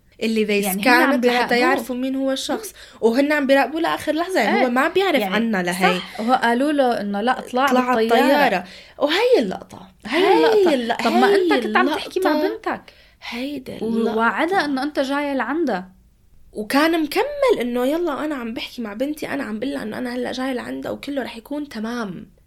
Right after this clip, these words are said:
Speaker 1: سكر الخط ومسك الموبايل ورجع دق للرقم. طب ليه؟
Speaker 2: ليه؟ ما، ما كان، أنا بن-،
Speaker 1: إذا هيك
Speaker 2: ما
Speaker 1: رح ين-،
Speaker 2: حسيت.
Speaker 1: إذا هيك رح يخلص المسلسل،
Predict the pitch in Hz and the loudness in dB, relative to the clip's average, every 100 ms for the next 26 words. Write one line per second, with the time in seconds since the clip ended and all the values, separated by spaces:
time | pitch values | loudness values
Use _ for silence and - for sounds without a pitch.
0 | _ _ - - 330 - 285 269 - 349 | _ _ -14 -10 -10 -10 -12 -12 -14 -18
1 | _ _ _ _ - 101 196 - _ _ | _ _ _ _ -10 -8 -10 -12 _ _
2 | - 233 302 311 302 240 220 214 226 302 | -10 -6 -4 -6 -8 -8 -8 -10 -6 -6
3 | 330 - _ _ - 226 277 254 208 226 | -6 -14 _ _ -4 -2 -2 -4 -6 -6
4 | 233 214 190 156 160 _ _ _ _ _ | -6 -8 -12 -18 -20 _ _ _ _ _
5 | - 330 330 196 202 247 277 269 _ _ | -10 -8 -6 -8 -6 -6 -6 -10 _ _
6 | _ _ _ _ _ - 226 415 - _ | _ _ _ _ _ -8 -6 -6 -12 _
7 | - 269 285 240 226 - 254 226 202 - | -10 -8 -8 -10 -10 -6 -6 -4 -8 0
8 | 226 214 196 262 220 233 - 233 214 185 | 2 2 2 2 2 -2 -2 -2 -2 -2
9 | - - 196 190 185 233 240 - 240 - | -8 -10 -6 -4 -4 -6 -8 -12 -10 -6
10 | - 190 185 190 220 - 349 | -8 -8 -12 -10 -10 -8 -8